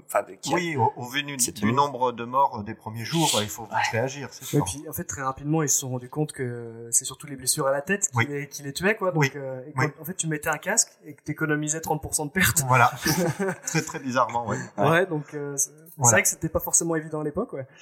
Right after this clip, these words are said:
Speaker 2: Non,
Speaker 3: Donc,
Speaker 2: c'est,
Speaker 3: euh,
Speaker 2: c'est, c'est le début de la, c'est la première guerre moderne, hein, parce que
Speaker 3: Ouais.
Speaker 2: ces uniformes étaient, euh, avaient été conçus pour la guerre de dix-huit cent soixante-dix, donc, euh, enfin, pas pour la guerre, enfin, en tout cas, avaient servi en partie sur
Speaker 3: Bien
Speaker 2: la,
Speaker 3: sûr.
Speaker 2: en, pendant la guerre de dix-huit cent soixante-dix,
Speaker 1: Mhm.
Speaker 2: donc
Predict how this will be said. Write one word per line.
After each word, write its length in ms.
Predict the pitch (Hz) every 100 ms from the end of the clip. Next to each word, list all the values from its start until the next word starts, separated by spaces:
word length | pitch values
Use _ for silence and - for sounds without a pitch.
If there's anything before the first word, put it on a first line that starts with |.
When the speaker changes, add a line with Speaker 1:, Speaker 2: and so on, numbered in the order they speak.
| - _
Speaker 2:
Non, 180 | 127 185 196
Speaker 3:
Donc, 40 |
Speaker 2:
c'est, 60 | 160
Speaker 3:
euh, 80 | 151
Speaker 2:
c'est, 320 | - 156 160
c'est 120 | 151
le 60 | 143
début 180 | 156 160
de 40 |
la, 200 | 151 135 147
c'est 140 | 139
la 220 | 127 127
première 340 | 120 143 143 135
guerre 200 | 139 127
moderne, 400 | 135 143 180 151
hein, 100 | 127 107
parce 160 | 107
que 140 | - 127
Speaker 3:
Ouais. 120 | 110
Speaker 2:
ces 100 | 107
uniformes 500 | 113 107 147 143 113
étaient, 220 | 98 113
euh, 200 | 107 101
avaient 120 | 101
été 160 | 101 117
conçus 340 | 113 101 147
pour 140 | 127 98
la 100 | 95
guerre 160 | 110
de 40 | 104
dix-huit 240 | 95 101
cent 140 | - 104
soixante-dix, 640 | 107 107 104 147 156 -
donc, 260 | 104 101 -
euh, 180 | 104 101 - _ _
enfin, 120 | 104 98
pas 100 | 113
pour 160 | 113 107
la 80 | 95
guerre, 220 | 107 87 -
enfin, 200 | 95 92
en 100 | 90
tout 120 | -
cas, 140 | 139
avaient 120 | 117 98
servi 300 | - 110 117
en 40 |
partie 320 | 98 - - 123
sur 140 | -
Speaker 3:
Bien 100 | 127
Speaker 2:
la, 40 |
Speaker 3:
sûr. 180 | 123 147
Speaker 2:
en, 120 | 98
pendant 240 | 95 101 95
la 100 | 95
guerre 160 | 113
de 40 | 104
dix-huit 200 | 101 98
cent 140 | 120
soixante-dix, 520 | 104 101 123 113 110
Speaker 1:
Mhm. 60 | 107
Speaker 2:
donc 180 | 107